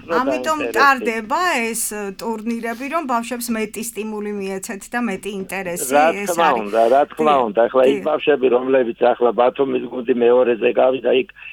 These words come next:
Speaker 1: მეორეზე სხვა გუნდები, მესამეზე ზოგი ფინალში ვერ გადავიდა. ახლა ისე მოტივაცია აქვს მომავალი წლისთვის, რომ
Speaker 2: დიახ.
Speaker 1: იმათ, რომ, ნუ, ეს, კარგი არის.
Speaker 2: დიახ.
Speaker 1: ეს, ეს შედეგი, ეგეც, ეს
Speaker 2: და
Speaker 1: ტურნირი, რა თქმა უნდა,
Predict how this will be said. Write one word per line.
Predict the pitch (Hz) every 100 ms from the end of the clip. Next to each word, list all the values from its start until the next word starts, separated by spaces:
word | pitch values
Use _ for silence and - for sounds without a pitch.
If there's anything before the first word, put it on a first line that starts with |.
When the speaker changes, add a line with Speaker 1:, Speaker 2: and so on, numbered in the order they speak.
| -
Speaker 1:
მეორეზე | - 117 123 131 123 123
სხვა | - 127 123
გუნდები, | 135 123 127 120
მესამეზე | 127 117 - 127 127 120 123
ზოგი | 123 117 135
ფინალში | 135 131 131 -
ვერ | 131 123
გადავიდა. | 135 123 131 113
ახლა | 117 131
ისე | 123 135 147 139 - - - -
მოტივაცია | 139 139 147 151 143 139 151 156
აქვს | 135 110
მომავალი | 117 123 135 135 135 139
წლისთვის, | 139 156 175 - 135 117
რომ | 127
Speaker 2:
დიახ. | 127 127
Speaker 1:
იმათ, | 117 113 -
რომ, | 151 170
ნუ, | 151 165 151 127 123 117 110 - _ _
ეს, | - 139 - 127 120 113 107 110 110 110 107
კარგი | 131 147 143 147
არის. | 120 92 - - -
Speaker 2:
დიახ. | _ 220 -
Speaker 1:
ეს, | 147 135
ეს | - 139
შედეგი, | 135 131 143 139 160
ეგეც, | 127 123 113
ეს | 135 - - 117 113
Speaker 2:
და | 147 254
Speaker 1:
ტურნირი, | 170 160 151 123
რა | 113
თქმა | 123 139 139
უნდა, | 127